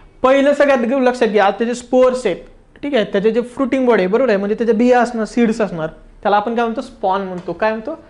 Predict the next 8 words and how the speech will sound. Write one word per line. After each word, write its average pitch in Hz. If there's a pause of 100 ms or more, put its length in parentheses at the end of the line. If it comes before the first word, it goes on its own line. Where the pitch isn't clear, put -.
(500)
स्पॉन्स. -
काय 220
म्हणतो 233
आपण 214
त्याला? 262 (440)
स्पॉन्स, 202 (1040)
ठीक 285
आहे. 247